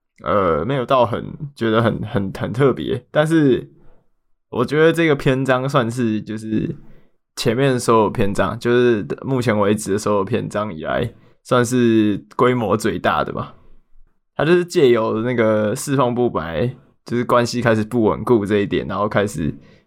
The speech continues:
每个人都有自己的，呃，对于侍奉部的看法，然后他们也用自己的方式想要，呃，去努力这样子。然后这，这个地方我觉得比较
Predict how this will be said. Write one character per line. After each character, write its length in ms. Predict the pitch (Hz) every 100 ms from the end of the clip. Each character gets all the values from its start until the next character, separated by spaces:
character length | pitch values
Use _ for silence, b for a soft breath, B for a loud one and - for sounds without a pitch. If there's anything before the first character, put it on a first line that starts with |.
| _
每 180 | - 117
个 100 | 113
人 100 | 113
都 220 | 123 131
有 160 | 127 101
自 220 | - 127
己 240 | 95 67
的， 580 | 69 71 60 53 50 - b b b -
呃， 280 | 85 87 92
对 300 | 147 123 104
于 180 | 98
侍 220 | 104 - 120
奉 200 | 113 107
部 200 | 107 101
的 320 | 78 82 53
看 260 | - 113
法， 300 | 110 85 65 -
然 100 | 98
后 120 | 113
他 120 | 120
们 120 | 107
也 60 | 104
用 280 | 110 107 117
自 140 | 135
己 80 | 104
的 100 | 87
方 240 | 107 101
式 300 | 107 107 95
想 260 | 101 - 92
要， 380 | 104 107 104 b b b b _
呃， 580 | 80 90 67 67 - -
去 160 | - 131
努 260 | 113 98
力 180 | 107 104
这 80 | 98
样 160 | 90
子。 240 | - - - _ _ _ _ _ _ _
然 140 | 123
后 340 | 185 208 175 156
这， 400 | - 208 175 135
这 200 | - 185
个 260 | 175 143
地 180 | - 160
方 380 | 143 135 143 -
我 80 | 113
觉 100 | 113
得 80 | 131
比 120 | -
较 480 | 123 123 117 -